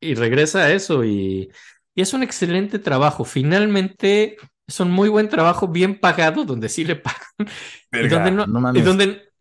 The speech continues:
Speaker 1: y donde no hay sobresaltos, no, no, no hay estas cosas que vivía en Mantua con los Gonzaga, donde cualquier día pasaba otra mamada.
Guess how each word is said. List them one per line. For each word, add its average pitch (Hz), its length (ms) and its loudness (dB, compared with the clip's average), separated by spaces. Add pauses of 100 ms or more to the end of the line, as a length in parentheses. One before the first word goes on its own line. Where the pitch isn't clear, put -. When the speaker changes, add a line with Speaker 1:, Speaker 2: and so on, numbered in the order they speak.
Speaker 1:
y 165 120 2
donde 175 240 2
no 185 80 4
hay 214 80 4
sobresaltos, 147 840 2
no, 151 180 2
no, 180 220 4
no 165 100 2
hay 190 140 4
estas 190 300 -2
cosas 302 320 -4
que - 120 -8
vivía 123 280 0
en 143 80 -2
Mantua 131 360 -4
con 131 140 -6
los 117 160 -4
Gonzaga, 131 400 -2
donde 104 560 -4
cualquier 131 340 -6
día 135 220 -2
pasaba 117 300 -4
otra 117 180 -6
mamada. 101 460 -6